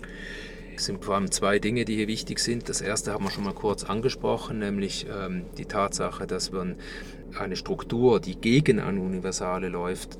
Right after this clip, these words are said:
trotzdem natürlich produzieren kann. Jeder Sprecher wird immer wieder mal das quasi zu verändern versuchen,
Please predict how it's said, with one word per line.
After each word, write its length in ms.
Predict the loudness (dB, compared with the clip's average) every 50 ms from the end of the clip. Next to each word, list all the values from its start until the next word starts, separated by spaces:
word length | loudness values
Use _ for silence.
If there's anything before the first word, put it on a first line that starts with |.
| -4
trotzdem 400 | 2 2 4 4 4 2 2 2
natürlich 300 | 0 0 0 0 -2 0
produzieren 680 | -2 -2 -2 -2 0 0 0 2 2 0 0 -2 -4 -4
kann. 380 | -4 -6 -4 -2 -2 -2 -2 -2 -4 -8 -10 -10 -10 -10 -8 -4
Jeder 240 | 0 4 4 4 4
Sprecher 400 | 4 4 4 4 4 4 4 4
wird 180 | 4 4 4
immer 220 | 4 6 6 6 6
wieder 240 | 4 4 6 6 6
mal 300 | 6 6 6 6 4 4
das 360 | 2 2 2 0 0 -2 -2 -2
quasi 280 | 0 0 0 0 0 -2
zu 100 | 2 4
verändern 260 | 4 4 4 4 4
versuchen, 600 | 6 6 6 8 8 8 6 6 6 4 4 2